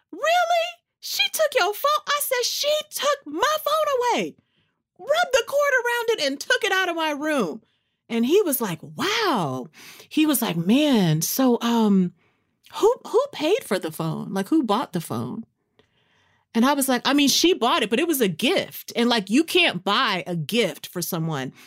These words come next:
and then just take it back. You can't do that." He was like, "Oh, man. So, um, who paid the bill? Like, when the phone bill came, who paid it?" And I was like, "I mean, she did, but, like, she's a mom.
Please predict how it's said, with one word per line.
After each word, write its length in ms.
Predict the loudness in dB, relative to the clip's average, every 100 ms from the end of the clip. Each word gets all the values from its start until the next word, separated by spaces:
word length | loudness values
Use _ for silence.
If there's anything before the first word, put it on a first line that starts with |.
| -8 2
and 220 | 4 6
then 120 | 4
just 240 | 2 -2
take 240 | 0 0 0
it 120 | -2
back. 320 | -2 -2 -4 _
You 100 | -2
can't 320 | 2 2 2
do 140 | 0 -2
that." 280 | -2 -8 -16 _ _ _ _ _ _ _ -6
He 140 | 0 2
was 100 | 0
like, 140 | -4
"Oh, 260 | -2 0 4
man. 640 | 4 6 4 4 2 -2 -10 -20 -20 -20 -10
So, 460 | -4 2 4 4 2
um, 440 | 2 2 2 0 -4
who 160 | 2 2
paid 280 | 2 -2 -2
the 120 | -4
bill? 580 | -2 -2 -2 -4 -8 -20 _ _ _
Like, 180 | -2 2
when 140 | 4 4
the 80 |
phone 320 | 4 0 2 2
bill 220 | 2 2
came, 460 | -2 -4 -6 -10 -6
who 100 | -4
paid 260 | 0 -2 -2
it?" 180 | -10 -16 _ -20 -20 -8
And 120 | 0
I 80 | 2
was 120 | 2 0
like, 120 | 0
"I 80 | 2
mean, 180 | 4 2
she 260 | 4 2 4
did, 220 | 0 0
but, 120 | 0
like, 220 | 0 -2
she's 340 | -2 2 2 4
a 100 | 2
mom. 600 | 2 0 -2 -4 -8